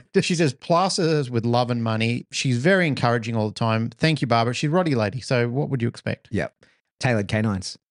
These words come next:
Speaker 2: We don't know much about Tailored Canines. They just turned up one day and said, "Hey, we just want to throw some money at you," but they offer a complete range of canine training services.
Speaker 1: Yep. Tailored Canines. Where are they? They're in Canada, right?
Speaker 2: They're in Canada.
Speaker 1: Yeah.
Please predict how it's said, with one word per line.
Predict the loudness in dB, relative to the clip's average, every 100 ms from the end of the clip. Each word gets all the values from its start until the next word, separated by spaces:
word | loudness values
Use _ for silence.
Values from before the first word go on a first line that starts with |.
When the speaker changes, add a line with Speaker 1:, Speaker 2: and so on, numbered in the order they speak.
| -2
Speaker 2:
We | 0
don't | 2
know | 2
much | 2 2 0
about | -2 -2
Tailored | 0 0 2
Canines. | 2 0 0
They | 0
just | 0 2
turned | 2 2
up | 2
one | 0 0
day | 2 2
and | 0
said, | 0 2 2
"Hey, | 2
we | 2
just | 0
want | 0
to | 0
throw | 2 0
some | 0
money | 0 2 2
at | 2
you," | 0 0
but | 2 0 0 _ -20 _
they | 0 2 2
offer | 2 2 0 0 0
a | -2
complete | -2 -2 -2 -2
range | 0 0 0 -2 -2
of | -2 0 -2 -8 -4
canine | -2 0 0
training | 0 0 0
services. | 0 -2 -4 -8 -2
Speaker 1:
Yep. | -2 0
Tailored | 2 2 2
Canines. | 0 -2 -4 -10 _
Where | 2 4
are | 4 0
they? | -4
They're | -2 -2
in | 0
Canada, | 0 -2 -4
right? | -2 0
Speaker 2:
They're | 2
in | 2
Canada. | 0 0 -4 -4
Speaker 1:
Yeah. | -6